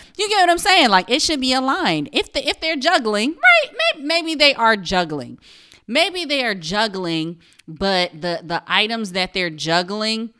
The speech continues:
has to do with different components of what the nonprofit organization have to manage, and you can teach and talk through the juggling act, right? You see how we can make it align? Let's make it align.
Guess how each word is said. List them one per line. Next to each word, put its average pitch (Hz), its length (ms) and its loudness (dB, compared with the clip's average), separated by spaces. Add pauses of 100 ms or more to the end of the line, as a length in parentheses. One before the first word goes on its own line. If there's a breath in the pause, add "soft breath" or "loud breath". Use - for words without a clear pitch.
(100)
has 190 440 -2
to 214 100 -6
do 185 160 -6
with 156 220 -8
different 214 340 -6
components 190 680 -6
of 156 100 -8
what 156 140 -8
the 147 80 -8
nonprofit 180 1040 -2
organization 160 960 -6 (580)
have 180 260 -4
to - 160 -4
manage, 190 680 -4 (380 loud breath)
and 190 280 2
you 233 100 -2
can 190 200 -6
teach 240 420 -6
and 170 220 0
talk - 400 0
through 165 760 -4 (500)
the 151 380 -4
juggling 160 720 0
act, - 520 -10
right? 233 280 6
You 285 100 2
see 349 200 -2
how 330 180 0
we 311 120 -4
can 247 160 -2
make 247 200 -2
it 233 80 0
align? 226 500 0
Let's 320 200 -4
make 294 220 -4
it 214 80 -6
align. 160 420 -6